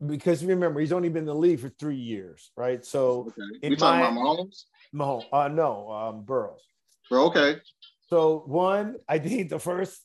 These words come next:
Speaker 1: time they just took him lightly, he's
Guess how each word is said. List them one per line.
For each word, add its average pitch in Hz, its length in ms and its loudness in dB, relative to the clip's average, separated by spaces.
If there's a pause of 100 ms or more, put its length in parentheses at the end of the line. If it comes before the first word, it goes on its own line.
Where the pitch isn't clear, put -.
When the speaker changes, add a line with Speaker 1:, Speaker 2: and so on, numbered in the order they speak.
(100)
Speaker 1:
time 175 500 -6 (440)
they 131 420 -4
just 139 320 -10
took 160 160 2
him 156 140 0
lightly, 156 560 0
he's 135 320 -10